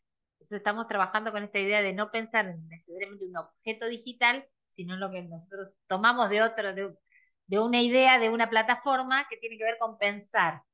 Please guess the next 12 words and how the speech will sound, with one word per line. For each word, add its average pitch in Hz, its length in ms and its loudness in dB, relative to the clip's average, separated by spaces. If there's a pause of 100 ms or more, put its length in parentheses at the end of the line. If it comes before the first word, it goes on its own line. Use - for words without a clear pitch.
(800)
el 156 420 -2
diseño 254 580 0
de 214 80 4
la 202 100 2
enseñanza 214 800 0
en 170 80 -6
la 175 120 0
virtualidad 254 640 0
como 226 160 -6
un 226 100 -4
activo 214 600 -2
digital. 147 440 -16